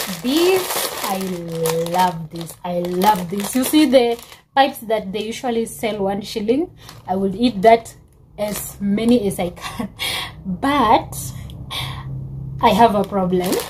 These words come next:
Like, I'm very shy. I can't, I just want to act like a grown-up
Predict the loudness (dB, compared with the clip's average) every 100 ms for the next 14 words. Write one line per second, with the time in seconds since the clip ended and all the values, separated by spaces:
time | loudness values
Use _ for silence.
0 | -8 -4 -4 -4 -6 -2 -2 -2 -2 -4
1 | -4 -2 0 0 -2 -2 4 4 2 -2
2 | -2 2 2 0 -8 -10 0 2 2 0
3 | -4 0 0 0 -4 -4 -2 -4 -2 4
4 | 6 6 4 2